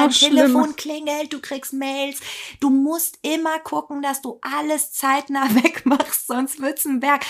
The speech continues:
Speaker 2: Wie hat die das durchgehalten?
Speaker 1: Ja, das finde ich auch krass. Das ist so, das ist wirklich, n-, also ich bin ka-, natürlich psychologisch überhaupt nicht
Speaker 2: Doch,
Speaker 1: bewandert,
Speaker 2: doch, also
Speaker 1: äh,
Speaker 2: finde ich schon.
Speaker 1: doch. <laughs>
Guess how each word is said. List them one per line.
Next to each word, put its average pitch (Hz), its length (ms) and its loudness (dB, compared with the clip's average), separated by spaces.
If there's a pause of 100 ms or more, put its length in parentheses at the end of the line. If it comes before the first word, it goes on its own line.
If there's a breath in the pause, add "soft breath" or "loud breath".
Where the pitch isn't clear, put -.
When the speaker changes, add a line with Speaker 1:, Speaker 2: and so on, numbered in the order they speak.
(180 loud breath)
Speaker 2:
Wie 294 180 4
hat 320 180 0
die 349 80 0
das 294 200 -4
durchgehalten? 240 840 -8 (1000)
Speaker 1:
Ja, 240 360 2
das 240 240 -2
finde 254 240 0
ich - 160 -8
auch 220 220 -2
krass. 208 400 -4
Das 226 200 -4
ist - 280 -2
so, 277 540 4 (500 loud breath)
das 262 260 4
ist 269 240 0
wirklich, 269 460 -2
n-, 254 140 0
also 220 220 -2
ich - 200 -4
bin 240 240 4
ka-, - 260 -10
natürlich 220 840 0
psychologisch 220 760 2
überhaupt 214 480 2
nicht 220 240 2 (100)
Speaker 2:
Doch, 185 360 8
Speaker 1:
bewandert, 254 300 4
Speaker 2:
doch, - 20 -2
also 262 200 2
Speaker 1:
äh, 220 60 2
Speaker 2:
finde 214 200 4
ich - 140 -8
schon. 127 340 -8 (100)
Speaker 1:
doch. 202 260 2
<laughs> 233 100 2